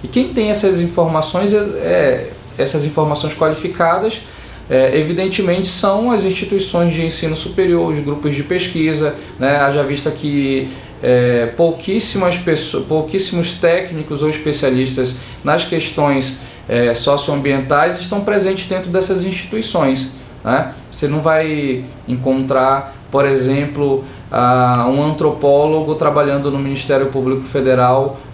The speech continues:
é, como um técnico especializado pra resolver questões,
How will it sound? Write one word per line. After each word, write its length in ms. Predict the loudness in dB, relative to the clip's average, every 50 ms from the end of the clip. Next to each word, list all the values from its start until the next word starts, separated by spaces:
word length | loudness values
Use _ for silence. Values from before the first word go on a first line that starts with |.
| -10 -2
é, 640 | 0 2 4 4 6 6 6 4 4 2 2 0 -2 -2
como 180 | -2 -2 -2
um 60 | -2
técnico 600 | -2 0 2 4 4 4 2 0 -2 -2 -2 -2
especializado 800 | -4 -4 -2 -2 -2 0 0 0 2 2 2 2 2 2 2 0
pra 140 | 0 0 0
resolver 360 | 2 2 2 2 2 0 0
questões, 640 | 0 -2 -2 -4 -4 -2 -2 -2 -2 -4 -6 -8